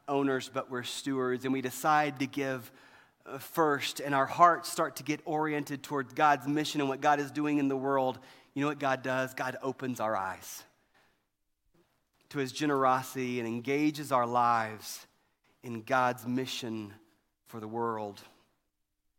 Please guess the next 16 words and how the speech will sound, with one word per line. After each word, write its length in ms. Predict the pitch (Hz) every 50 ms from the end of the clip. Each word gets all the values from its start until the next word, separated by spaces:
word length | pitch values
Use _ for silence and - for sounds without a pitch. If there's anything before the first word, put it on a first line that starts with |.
| _ _ _ _ _ - - _ _ _ _ _ -
And 140 | 113 123
you 80 | 147 170
can 160 | 165 165 156
trust 360 | 156 - 185 170 151 - -
that 120 | 139 - -
part 260 | - 156 151 156 151
of 100 | 139 120
what 140 | 139 113 123
God 200 | 139 135 131 123
is 140 | 123 123 120
doing 420 | 131 147 151 127 104 101 101 101 - _ _ _ _ _ _ _ _ _ _ -
is 160 | 113 - -
taking 320 | - 143 131 - 131 123
care 240 | 117 - 127 120 113
of 120 | 110 104
you. 240 | 110 104 92 87 85